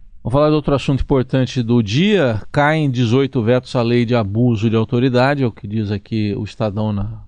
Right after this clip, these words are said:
primeira página. Ô, Neumann, que motivos você acredita que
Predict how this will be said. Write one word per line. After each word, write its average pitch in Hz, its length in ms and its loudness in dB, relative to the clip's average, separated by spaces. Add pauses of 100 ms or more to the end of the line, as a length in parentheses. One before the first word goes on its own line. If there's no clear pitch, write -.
primeira 107 300 -4
página. 113 580 0 (480)
Ô, 123 400 4
Neumann, 139 320 2
que 175 540 2
motivos 139 840 0
você 113 680 -2
acredita 117 460 -4
que 110 340 -2